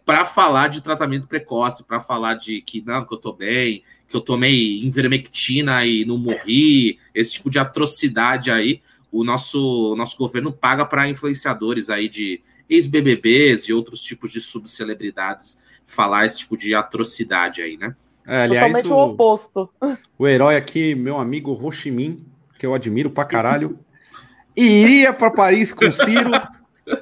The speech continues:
Speaker 2: daria um pau no Ciro lá, <laughs> entendeu? E voltaria. Não voltaria, não, tô mentindo. Eu não voltaria mais. Eu não voltaria. A, a minha paciência revolucionária, no momento, está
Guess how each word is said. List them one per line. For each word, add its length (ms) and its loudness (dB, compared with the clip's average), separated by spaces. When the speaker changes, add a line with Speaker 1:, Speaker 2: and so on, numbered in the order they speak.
Speaker 2:
daria 440 4
um 200 2
pau 440 2
no 120 0
Ciro 440 4
lá, 120 6
<laughs> 1200 2
entendeu? 300 4
E 60 2
voltaria. 840 -2
Não 160 2
voltaria, 540 2
não, 100 -4
tô 80 0
mentindo. 540 -2
Eu 120 4
não 160 4
voltaria 540 0
mais. 640 -10
Eu 420 -4
não 120 -8
voltaria. 440 -2
A, 340 -2
a 20 -6
minha 200 -2
paciência 520 -4
revolucionária, 760 -4
no 80 -8
momento, 460 -8
está 520 0